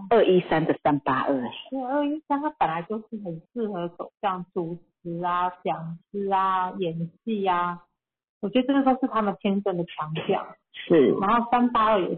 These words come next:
Speaker 2: 是，又有三又有二，所以他们在情-，情感面的表达也是他们的强项。
Speaker 1: 是。
Speaker 2: 然后一七八就是他们也会，当他有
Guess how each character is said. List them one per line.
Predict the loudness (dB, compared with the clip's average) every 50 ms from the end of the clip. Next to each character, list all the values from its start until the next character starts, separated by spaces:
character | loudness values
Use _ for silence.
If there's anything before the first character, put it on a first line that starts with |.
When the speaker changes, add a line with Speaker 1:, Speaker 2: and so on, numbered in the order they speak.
| -8 -6
Speaker 2:
是， | -4 -2
又 | 0 0 0 2
有 | 0 0 -2 -4 -6 -2
三 | 0 0 0 0 -2 -2
又 | -2 -2
有 | 0 -2 -2
二， | -2 -2 -2 -2 -2 -4 -6 -10 -16 _ _ _ _ 2
所 | 4 4
以 | 4
他 | 4 2
们 | 2 2
在 | 4 4 2 2 0 -4 -12 _ _ _ _ _ _ _ -8 -4
情-， | -2 0 0 0 0 -2 _ _ _ -4
情 | 0 2 2 2
感 | 2 2 0 0 0
面 | 2 0 2 2
的 | 0 -2
表 | 0 0 0 0 0 0 -2
达 | 0 0 2 0 0 -2 -6 -12 _ _ _ _ _ -4
也 | -4 -4
是 | -4 -4
他 | -4 -2 -2
们 | -2 -2 -4
的 | -4 -4
强 | -6 -4 -4 -4 -4
项。 | -4 -6 -6 -8 -14 -16
Speaker 1:
是。 | -16 -14 -8 -2 2 4 4 4 4 2 -2 -4 -2
Speaker 2:
然 | 0 0 0
后 | 0 -2 -4
一 | -4 -6
七 | -8 -8 -8 -6
八 | -4 -2 -2 0
就 | 0 -2
是 | -4 -2
他 | -2 0
们 | 0 2 0
也 | 0
会， | 0 0 -2 -2 -4 _ _ _ _ _ _ _ _ _
当 | -2 0 0
他 | 0 0 0
有 | 0 0 -2 -4